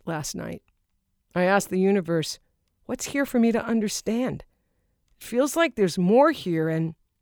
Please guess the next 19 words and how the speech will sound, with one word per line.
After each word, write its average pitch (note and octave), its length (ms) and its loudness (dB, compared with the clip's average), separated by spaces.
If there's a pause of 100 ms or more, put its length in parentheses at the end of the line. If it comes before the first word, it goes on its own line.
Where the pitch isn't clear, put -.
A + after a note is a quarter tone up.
(180)
for - 160 -8
right G3+ 280 2
now, G#3 340 2 (340)
I'm - 140 -12
tired E3 500 0
of D3 120 -6
this D#3 160 -6
self-analytical E3+ 880 -4
transformational D#3 920 -2
work. D#3+ 320 -6 (460)
I F3+ 60 -6
truly A3+ 340 0
don't F#3+ 180 2
know F3+ 80 0
how F3 140 0
the D#3+ 80 -6
caterpillar E3+ 600 -2
does D#3+ 280 -2
it. D#3+ 100 -8